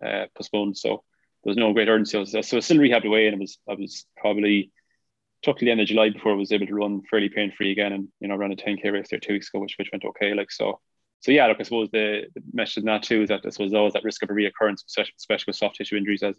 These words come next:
as we get older. So it was hard to, I suppose, and you asked the question there, like, why would, why did it happen or whatever. Um, I would say fatigue for the first injury in twenty nineteen, fatigue was probably a factor, and probably maybe, uh, I suppose when you have an injury in one site, um, I suppose that, that was, uh, that time,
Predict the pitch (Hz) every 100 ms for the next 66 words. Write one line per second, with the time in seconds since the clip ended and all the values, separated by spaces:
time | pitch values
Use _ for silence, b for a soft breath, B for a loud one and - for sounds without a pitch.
0 | 107 101 101 98 101 101 _ _ _ _
1 | _ - 104 104 - 113 156 165 165 139
2 | - 131 113 117 123 127 - 139 120 127
3 | 113 - 120 117 107 - 117 113 110 113
4 | 123 110 117 117 110 107 104 113 107 -
5 | 110 - 123 123 120 - 110 - 120 -
6 | 123 117 104 120 110 110 113 101 87 -
7 | _ - 107 - - - - _ _ _
8 | _ _ - 104 98 110 101 101 104 104
9 | 104 101 101 - _ _ _ _ _ _
10 | _ _ _ _ _ - - 104 107 110
11 | 117 113 110 113 104 113 104 - - -
12 | - 104 104 104 101 98 95 _ _ _
13 | _ - - 110 113 113 113 107 113 -
14 | 80 - 117 - 135 120